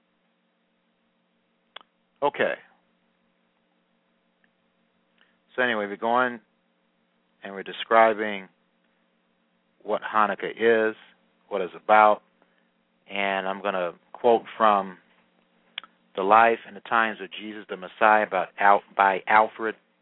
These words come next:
Edersheim, and it's E D E R S H E I M, Edersheim. Uh, he was a Messianic Jew. It's an excellent book. It gives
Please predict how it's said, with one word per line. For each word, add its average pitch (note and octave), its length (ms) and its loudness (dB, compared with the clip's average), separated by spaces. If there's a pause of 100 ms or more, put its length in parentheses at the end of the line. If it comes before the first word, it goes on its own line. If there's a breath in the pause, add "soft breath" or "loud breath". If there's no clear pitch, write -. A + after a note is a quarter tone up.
(100)
Edersheim, G2+ 560 -10 (720 soft breath)
and F#2+ 100 -20
it's - 120 -20
E A#2 200 -10
D A2+ 80 -8
E A2 460 -12
R G2+ 360 2
S G#2 180 -6 (240)
H G2 200 -8 (200)
E G#2 140 -8
I F#2+ 200 2
M, F2+ 200 -8 (920 soft breath)
Edersheim. A2 720 -4 (1200)
Uh, F2+ 240 -6
he G2+ 120 -12
was F#2+ 160 -6
a - 20 -10
Messianic G2 580 -2
Jew. G2 160 -4 (1300 soft breath)
It's F2+ 120 -18
an G2 140 -18
excellent A#2+ 540 -2
book. A#2+ 260 0
It - 100 -20
gives A2 200 -8